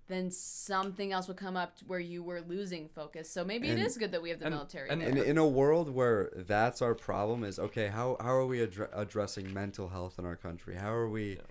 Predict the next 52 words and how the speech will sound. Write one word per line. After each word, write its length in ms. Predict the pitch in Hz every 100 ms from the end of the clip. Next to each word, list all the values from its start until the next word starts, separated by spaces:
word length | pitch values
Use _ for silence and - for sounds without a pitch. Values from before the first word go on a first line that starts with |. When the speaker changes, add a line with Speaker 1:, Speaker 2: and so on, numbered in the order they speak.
| - - - -
Speaker 1:
It's 120 | -
a 20 |
Speaker 2:
getting 300 | 175 131 135
Speaker 1:
luxury. 180 | 170 135
Speaker 2:
people 200 | 127 120
less 240 | 110 107 -
obese? 380 | 101 92 98
That 140 | - 147
is 120 | 196
a 60 | 160
luxury. 500 | 101 87 65 52 - - -
Speaker 3:
Mm-hmm. 260 | 123 120 -
Speaker 2:
And 240 | 123 117
instead 480 | 123 131 - 156 151
of 140 | 131
worrying 340 | 117 127 131 120
about, 300 | 110 110 -
oh, 160 | 135
defund 400 | 123 120 110 113 107
the 40 |
military, 640 | 107 120 123 139 127 123 120
and 200 | 104 107
then 340 | 107 104 104 - _ _ -
China's 480 | - 117 117 113
invading 640 | 104 98 87 98 101 101 98
the 80 |
United 420 | 92 90 - 90 -
States. 580 | - 80 58 - 113 104
Speaker 3:
Mm-hmm. 320 | 104 107 -
Speaker 1:
Right. 220 | 180 202
Speaker 2:
It's 80 | 151
like, 240 | - -
Jesus. 520 | - - 113 107 -
Speaker 3:
And 120 | 117 143
tha-, 60 | 131
Speaker 2:
<laughs> 60 |
Speaker 3:
that's, 240 | 135 151 156
that's 340 | 156 151 165
not 180 | 175 120
coming 220 | 139 127
from 220 | 110 113 107
me. 220 | 117 101
That's 260 | 101 117
coming 280 | - 120 104
from 400 | 95 107 95 92 -
people 240 | - 107 98
that 100 | 92
I 60 |
know 240 | 92 98 95
in 60 |
the 60 | 92
military, 580 | 87 87 - 87 85 90